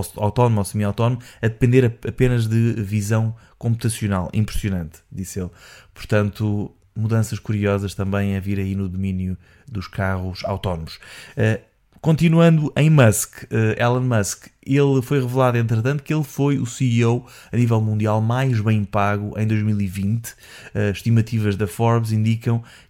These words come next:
que ele recebeu qualquer coisa como onze mil milhões de dólares o ano passado. Isto porque ele tem um sistema de atribuição de, na,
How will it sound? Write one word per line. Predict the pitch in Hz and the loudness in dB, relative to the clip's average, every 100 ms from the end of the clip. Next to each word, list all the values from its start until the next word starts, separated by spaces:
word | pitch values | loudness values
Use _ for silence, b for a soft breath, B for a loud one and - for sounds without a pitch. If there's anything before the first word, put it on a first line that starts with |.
| - | -2
que | 123 | 2
ele | 120 117 | 2 0
recebeu | - - 113 117 | -6 -8 0 0
qualquer | 117 117 113 113 107 | 2 2 2 -2 -4
coisa | - 113 110 113 | -2 0 0 -2
como | 117 113 - | 0 -2 -2
onze | 123 127 127 110 | -2 0 0 0
mil | 113 123 123 | 0 2 2
milhões | 110 107 113 107 | 0 2 0 0
de | 104 | -4
dólares | 95 104 104 104 - - B B - | -2 0 0 -4 -8 -20 B B 0
o | 113 | 2
ano | 107 | 2
passado. | 107 98 104 101 104 B B B | -2 -4 -2 -2 -2 B B B
Isto | 135 120 - - | -2 -2 -4 -2
porque | 127 120 - - | -2 -2 -6 -2
ele | 120 117 | 0 0
tem | 123 117 | 0 0
um | 110 | 0
sistema | - - 127 117 107 | -4 -4 0 2 2
de | 98 104 104 101 B B | 0 -2 -4 -6 B B
atribuição | 107 117 110 113 107 - 120 113 101 - - | -2 2 2 2 -2 -2 0 0 -2 -8 -12
de, | 104 104 - | -8 -8 -4
na, | 107 | -4